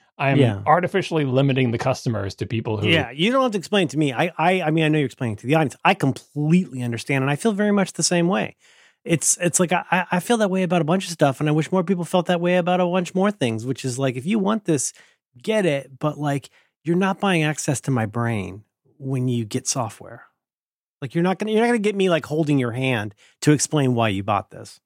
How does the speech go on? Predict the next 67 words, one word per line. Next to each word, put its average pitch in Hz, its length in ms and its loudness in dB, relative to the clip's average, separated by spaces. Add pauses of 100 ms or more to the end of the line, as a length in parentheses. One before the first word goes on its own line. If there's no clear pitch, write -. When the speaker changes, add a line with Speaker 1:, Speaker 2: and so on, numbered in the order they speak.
(160)
Speaker 1:
Yeah, 143 200 0
and 151 100 0
if, 175 120 2
if 208 420 0
I 233 100 2
mained 214 300 0
it 202 80 4
ninety-nine 196 420 2
cents, 120 380 -4
people 151 340 0
could 160 160 2
have 147 160 0
bu-, - 160 -2
impulse 175 440 2
bought 113 260 2
it 107 60 -4
with, 123 200 -8
because 127 200 0
no 143 100 4
one 175 120 2
reads 123 240 0
the 107 100 -4
descriptions. 98 520 -8
I 92 60 -6
wrote 117 160 -8
this 104 100 -10
big, 147 160 -4
long 147 160 2
description 123 400 -4
describing 107 480 -2
what 107 140 0
it 87 80 -8
is, 82 240 -8
but 95 100 -10
it's 98 140 -10
hard 120 240 0
to, 123 160 0
you 120 140 -4
know, 98 340 -4
hard 127 180 0
to 139 60 0
know 113 160 2
what 107 100 2
it 101 80 -4
is 95 120 -6
just 95 120 -12
from 98 100 -12
reading 92 200 -8
a - 20 -8
description 90 460 -14
even, 87 240 -12
right? 98 200 -8
So 110 80 -6
I 110 40 -2
wanted 160 300 0
to 156 80 -2
make 135 200 0
it 123 80 -6
so 120 140 -2
that 110 100 -2
no 123 120 0
one's 117 160 -2
going 104 220 -4
to 104 80 -14
just, 98 240 -16 (380)
you 131 260 -12
know, 80 260 -10